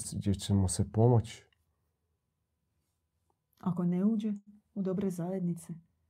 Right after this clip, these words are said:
Speaker 2: ako sam?
Speaker 1: A ne može sam, <laughs> ne može sam. E,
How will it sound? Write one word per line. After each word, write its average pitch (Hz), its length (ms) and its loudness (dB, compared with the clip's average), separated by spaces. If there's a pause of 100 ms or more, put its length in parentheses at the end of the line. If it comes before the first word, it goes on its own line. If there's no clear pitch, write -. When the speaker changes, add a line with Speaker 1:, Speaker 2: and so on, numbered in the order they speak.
Speaker 2:
ako 170 220 -4
sam? 175 520 -4 (440)
Speaker 1:
A - 100 -6
ne 123 400 2
može 87 300 0
sam, 85 360 -10 (220)
<laughs> 104 180 4
ne 110 80 6 (140)
može 92 220 -8
sam. 92 400 -10 (1080)
E, - 60 -16